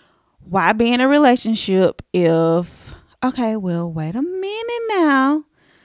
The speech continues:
'cause y'all know I like to hold myself accountable. If you're in a relationship and you know I like to say you never know who you're gonna meet.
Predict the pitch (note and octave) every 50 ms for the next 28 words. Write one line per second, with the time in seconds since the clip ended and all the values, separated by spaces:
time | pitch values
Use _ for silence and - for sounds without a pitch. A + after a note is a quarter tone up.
0 | _ _ _ _ _ _ _ - G3+ F#3 F#3+ G3 G#3 G#3+ A3 B3+ C#4 C4+ B3+ A#3
1 | G#3+ - - - F3+ F3+ F#3+ F3+ F3+ F#3 F#3 - G3 G3 - B3 - A#3 F#3+ E3
2 | E3 D#3 D#3 D#3+ E3 F3+ F#3+ _ _ _ _ _ _ _ _ _ _ _ _ _
3 | - G#3 - - - G5+ F#5+ C5 G#4+ G4+ E4+ C4+ A#3 G#3 F#3+ F3 D#3+ D#3+ F3 -
4 | - D3 D3 D#3+ - - - B1+ A#1+ - - _ - - _ _ _ _ _ _
5 | _ _ _ _ _ _ _ _ _ _ _ _ _ _ _ _ _ _ _ _
6 | _ - - F#3 F3+ F#3 F#3 F3+ F#3 G3+ G#3+ A#3+ B3+ C4 B3+ B3 - - - B3+
7 | B3 - - - F#3 E3+ F3 F3 E3+ E3+ F3 E3+ E3 E3+ E3+ F3 F#3 F3+ F3+ F3+
8 | F#3 F3+ - G3 F#3 F3+ F#3 F#3 F3 E3+ E3+ D#3+ D#3 D3+ D#3 E3 F3 E3 C#3 C#3
9 | C3 - - -